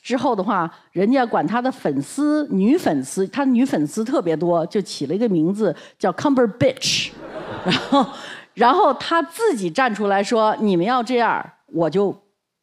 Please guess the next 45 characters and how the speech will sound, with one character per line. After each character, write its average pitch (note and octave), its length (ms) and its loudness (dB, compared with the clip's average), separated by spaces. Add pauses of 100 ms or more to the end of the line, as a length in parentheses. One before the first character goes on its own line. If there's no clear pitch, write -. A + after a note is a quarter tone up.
(140)
我 F#3+ 140 0
就 F#3+ 120 0
拒 B3+ 240 0
绝 D#3+ 220 -2
跟 E3+ 160 -2
你 D#3 80 -2
们 B2+ 100 -4
见 D3+ 220 -2
面。 D3 280 -2 (280)
你 F#3+ 120 0
们 G#3+ 360 2
必 C#4 180 2
须 C4+ 500 -2 (360)
是 F#3+ 380 0
要 E3+ 380 0
首 - 480 -2
先 C4 460 -2
尊 C4+ 260 -2
重 A#3 200 -2
你 D3 100 -2
自 A3+ 220 -4
己。 - 260 -14 (380)
如 B3 220 2
果 A3+ 140 2
你 G3 140 2
们 D#3 160 0
作 A3 160 -2
为 F#3+ 140 2
女 F3 240 0
人 D3 260 -2
不 C4+ 160 -2
尊 B3+ 180 0
重 G#3+ 160 0
我 B2+ 140 -4
自 G3 180 -4
己， D3 340 -8
我 E3+ 280 -2
是 - 160 -4
一 C4+ 60 -2
个 C4+ 100 -2
女 D#3 160 -2
性 G3 220 -2
主 D3 180 -4
义 D#3 100 -4
者， C#3+ 300 -10